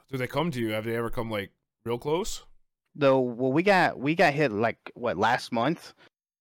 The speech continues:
Speaker 2: We, like, personally, my neighborhood didn't, but, like, a couple miles north got hit really bad.
Speaker 1: Wow. That's, uh,
Speaker 2: And w-,
Speaker 1: I would never
Speaker 2: this
Speaker 1: have
Speaker 2: time
Speaker 1: to,
Speaker 2: of
Speaker 1: like
Speaker 2: year is the worst.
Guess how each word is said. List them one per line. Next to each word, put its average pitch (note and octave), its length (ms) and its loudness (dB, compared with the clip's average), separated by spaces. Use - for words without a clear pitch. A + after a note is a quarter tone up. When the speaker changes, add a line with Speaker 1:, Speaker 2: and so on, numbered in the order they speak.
Speaker 2:
We, E3+ 280 4
like, B2+ 340 -2
personally, D#3 320 2
my A#2+ 180 2
neighborhood A#2+ 440 0
didn't, A2+ 240 -2
but, A2 140 -2
like, A2 160 0
a - 40 -20
couple D3+ 220 -2
miles B2+ 400 2
north B2 500 -6
got A2+ 140 2
hit A2 160 -2
really A#2 180 -4
bad. G2+ 360 -2
Speaker 1:
Wow. G#2 260 -4
That's, A#2 300 -4
uh, D#3+ 160 2
Speaker 2:
And A2 160 2
w-, - 80 -4
Speaker 1:
I A#2 60 -2
would E3 160 0
never B2+ 200 2
Speaker 2:
this - 100 6
Speaker 1:
have B2 100 4
Speaker 2:
time G3+ 120 4
Speaker 1:
to, F3+ 40 6
Speaker 2:
of D3+ 60 6
Speaker 1:
like C3+ 100 2
Speaker 2:
year D#3 200 6
is A2+ 280 -4
the A2+ 80 -4
worst. A#2+ 580 -4